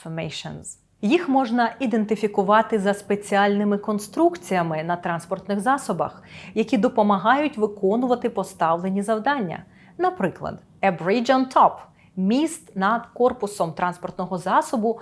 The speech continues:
вказує на мостоукладальник, bridge layer. Крани, cranes, бульдозерні ковші, dozer blades або зачерпувальні пристрої, scooping devices,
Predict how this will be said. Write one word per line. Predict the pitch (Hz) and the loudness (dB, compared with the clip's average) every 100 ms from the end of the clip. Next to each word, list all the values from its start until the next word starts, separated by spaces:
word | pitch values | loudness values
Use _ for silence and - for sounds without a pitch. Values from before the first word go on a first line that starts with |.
| - - | -14 -20
вказує | - 185 160 208 285 349 | 0 0 2 0 0 0
на | 208 202 254 - | 0 0 -2 -2
мостоукладальник, | 202 190 - 202 208 240 196 180 180 180 - 180 | -2 -2 0 0 0 0 2 0 -2 -8 -16 -8
bridge | 185 190 196 - | -2 -2 -2 -8
layer. | 175 160 156 160 - _ _ | -6 -4 -4 -8 -12 _ _
Крани, | - 208 180 208 330 - _ _ | 4 6 6 2 -2 -8 _ _
cranes, | - 285 262 277 269 - _ _ - | 4 6 6 2 -2 -8 _ _ -2
бульдозерні | 220 226 240 285 277 226 220 | 0 2 4 4 2 2 0
ковші, | 196 - - 180 160 269 - _ _ | -2 -4 -6 -6 -4 -6 -10 _ _
dozer | 185 240 254 247 220 | 2 4 4 4 4
blades | 196 220 214 202 262 - - - - | 4 2 2 0 -6 -16 -20 -20 0
або | 220 190 269 285 214 | 2 4 6 4 4
зачерпувальні | 190 220 - - 220 233 214 196 196 190 | 0 0 -2 -2 0 0 0 2 2 0
пристрої, | 185 - 165 - - 190 254 359 - _ | -2 -4 -4 -4 -4 -2 0 -2 -8 _
scooping | - - - 269 254 269 247 | -14 -10 -2 -2 0 0 2
devices, | 233 214 220 220 - 226 | 2 2 2 2 0 0